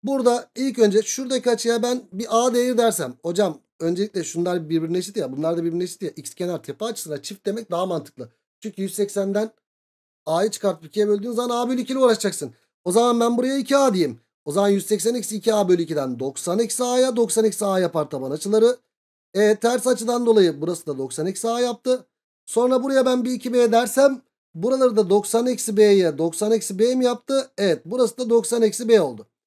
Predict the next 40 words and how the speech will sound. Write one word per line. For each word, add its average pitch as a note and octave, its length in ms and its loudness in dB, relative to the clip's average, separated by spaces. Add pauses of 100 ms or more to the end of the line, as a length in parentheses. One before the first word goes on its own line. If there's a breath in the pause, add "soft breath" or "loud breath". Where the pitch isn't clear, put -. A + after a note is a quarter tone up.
(300)
Ama G3+ 260 2
dur, A#3 200 4
kullanmadığım A3+ 560 4
bir G#3+ 80 -2
bilgi A3+ 200 -2
var. G3+ 260 4
Ne G3 360 4
var? B3+ 200 4 (240)
Hocam G#3+ 360 0
şu A3 140 -6
doksanı A#3+ 320 0
kullanmadım. A#3+ 540 0 (300)
Bak D#3+ 640 -2
şurada G3+ 380 -2
bir F#3 100 -2
dik F#3+ 120 -8
üçgen F#3 360 -2
var F#3+ 140 2
mı? A3 260 0
Var. F3 240 4 (300)
Şurası G#3+ 420 2
iki - 320 -2
A, C4 240 -2
burası A#3+ 300 0
iki G#3 220 -2
B. D3+ 220 2 (280)
Öncelikli G#3+ 640 0
olarak A#3+ 440 4 (240)
iki F3+ 240 -4
A C4 280 2
ile G3 220 6
iki A3+ 240 -8
B'nin A#3+ 300 2
toplamının G#3+ 640 2
ne A#3 80 4
olduğunu B3+ 380 4
biliyorsun G3 380 0
dik G#3 140 -10
üçgenden F#3+ 520 -2
dolayı. B3 420 -2